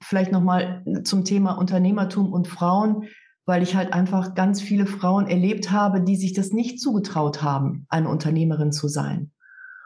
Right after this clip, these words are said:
Und aber durch diese Kraft, die in ihnen selber sie geweckt haben, ähm, ist es ganz leicht gewesen. Also der Weg ist frei. Und dann kommt die Vision und dann kommt die Energie und die Energie folgt immer der Absicht.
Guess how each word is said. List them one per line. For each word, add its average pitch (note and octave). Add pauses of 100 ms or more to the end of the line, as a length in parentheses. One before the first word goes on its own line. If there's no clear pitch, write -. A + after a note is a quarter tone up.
(160)
Und F#3
aber F#3
durch G#3
diese F3+
Kraft, -
die -
in A3
ihnen G3
selber G#3+
sie F#3+
geweckt F#3
haben, F3+ (480)
ähm, G3
ist A3+
es A#3
ganz G#3+
leicht C4+
gewesen. C#3+
Also F3+
der F3+
Weg B3+
ist A3
frei. D3+ (400)
Und F3+
dann F#3
kommt G#3
die G3
Vision G#3+
und F#3
dann F#3
kommt F#3+
die F#3+
Energie F#3
und F3
die -
Energie F3+
folgt F#3
immer F#3
der D#3
Absicht. D4+